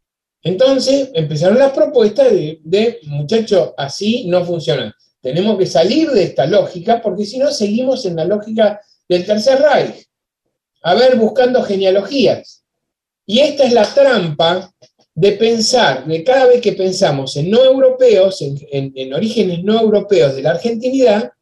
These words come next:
en las partes no europeas de la argentinidad, pensamos en inmigrantes, pensamos en cosas arcaicas como, este, los indios,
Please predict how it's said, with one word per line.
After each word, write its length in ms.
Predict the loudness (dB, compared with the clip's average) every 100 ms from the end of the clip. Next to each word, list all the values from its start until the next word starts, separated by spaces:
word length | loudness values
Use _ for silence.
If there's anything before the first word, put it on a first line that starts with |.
| _ _ _ _ _ -6
en 120 | -2
las 180 | -2 0
partes 400 | 2 2 0 -2
no 100 | 0
europeas 420 | 2 0 2 4
de 60 | 4
la 60 |
argentinidad, 760 | 2 0 -2 0 2 2 0 -4 _ _
pensamos 400 | -6 -2 0 0
en 80 | 0
inmigrantes, 720 | -2 0 0 2 0 -2 -6
pensamos 380 | -8 -8 -4 -4
en 60 | -2
cosas 340 | -4 -6 -10
arcaicas 640 | -10 -6 -2 -2 0 -2 -2
como, 520 | -6 -4 -6 -6 -12 _ _
este, 760 | -10 -10 -8 -4 -4 -4 -8 -12
los 240 | -16 -8 -4
indios, 640 | -2 0 -2 -4 -6 -8